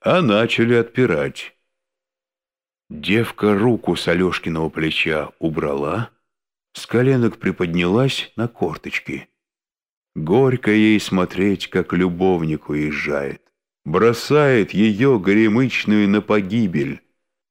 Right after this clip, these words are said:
Вдруг кривой, что пеш шел, закачался и бух на земь. Забился весь, дугой изогнулся, взрычал. Алешка раз видел такое,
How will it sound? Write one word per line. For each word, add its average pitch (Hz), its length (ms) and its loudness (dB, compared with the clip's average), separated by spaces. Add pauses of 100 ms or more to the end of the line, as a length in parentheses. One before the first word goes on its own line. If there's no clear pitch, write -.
(720)
Вдруг 92 720 0
кривой, 92 680 0 (500)
что - 420 0
пеш - 560 -2
шел, 73 500 -2 (680)
закачался 101 1000 0 (160)
и 92 140 0
бух 92 380 0
на 90 180 -2
земь. 78 240 -8 (680)
Забился 127 640 2
весь, 87 340 0
дугой 120 520 2
изогнулся, 107 680 2
взрычал. 98 840 0 (600)
Алешка 131 560 2
раз 139 180 0
видел 113 340 0
такое, 80 460 -2